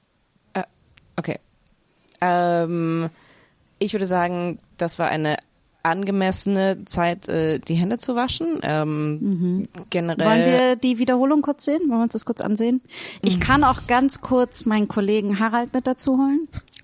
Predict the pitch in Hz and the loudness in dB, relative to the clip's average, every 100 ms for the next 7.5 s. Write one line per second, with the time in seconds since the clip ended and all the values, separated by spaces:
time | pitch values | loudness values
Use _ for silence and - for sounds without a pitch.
0 | - 220 185 180 170 156 156 151 - 165 | -4 -2 0 0 -2 -4 -4 -6 -6 -4
1 | 151 139 143 143 143 135 143 156 - 147 | -4 -4 -4 -4 -6 -6 -6 -6 -6 -6
2 | 151 - 175 - _ _ - - - - | -6 -4 -6 -8 _ _ -20 -20 -20 -14
3 | - - - - - - - - 147 160 | -14 -12 -18 -18 -18 -20 -6 0 2 4
4 | 160 165 175 180 160 160 156 170 175 185 | 2 2 4 4 2 0 2 4 6 4
5 | 185 - - - _ _ _ - - - | 2 -2 -8 -20 _ _ _ -20 -20 -20
6 | _ _ - _ - 175 202 - 151 165 | _ _ -20 _ -4 2 4 4 4 4
7 | 180 180 185 165 - | 4 4 4 0 -6